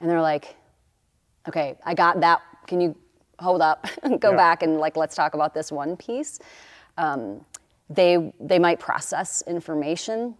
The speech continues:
Speaker 1: slower.
Speaker 2: Yeah.
Speaker 1: Uh, so somebody who speaks at my speed might be too much. Like,
Speaker 2: Okay.
Speaker 1: they, they might, they, like, I, I will get, um,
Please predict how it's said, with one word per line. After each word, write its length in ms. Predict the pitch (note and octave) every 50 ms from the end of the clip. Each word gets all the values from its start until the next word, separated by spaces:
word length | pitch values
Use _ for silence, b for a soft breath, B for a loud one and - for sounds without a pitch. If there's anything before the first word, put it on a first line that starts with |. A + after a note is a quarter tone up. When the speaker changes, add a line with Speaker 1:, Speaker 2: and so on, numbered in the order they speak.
| _
Speaker 1:
slower. 680 | - - - - G#3+ G#3+ A3 A#3 C#4 D4+ E4 E4+ - _ _ _ -
Speaker 2:
Yeah. 160 | E3+ D3+ D3
Speaker 1:
Uh, 60 | D3
so 580 | - - F#3+ E3 D#3 D3+ D3 D3 D3 C#3+ B2+ -
somebody 340 | - - F3 D#3 D#3 D3 D3
who 140 | D#3 D#3 D3+
speaks 500 | - - - - - D#3 D#3 - - C#3+
at 100 | C3+ C3+
my 180 | C#3+ C3 C#3+
speed 580 | D3+ - - - D3 C#3+ C#3+ D#3+ G#3 A3 - -
might 240 | D3 D3+ D3 D3+ -
be 140 | C#3+ C#3+
too 180 | C#3+ - - D#3
much. 380 | C#3+ A#2+ - - - - - - _ _ _ _ -
Like, 200 | - D3+ D3 B2
Speaker 2:
Okay. 200 | A2+ D#3+ D3+ D3+
Speaker 1:
they, 80 | D3+
they 120 | D#3 D3+ D3+
might, 300 | D3 D3 D3 D3 - _
they, 120 | - D3 C#3+
like, 340 | D3+ - - D3+ C#3+ C#3+ -
I, 180 | - D#3 C#3 - B B B B B
I 120 | - F#3
will 200 | F#3+ F#3+ F#3 F3+
get, 380 | D#3 - E3+ D#3 D3+ C#3 - - _ _ _ -
um, 480 | E3 D#3+ D3+ C#3 C3+ A#2 A#2+ D3 D3+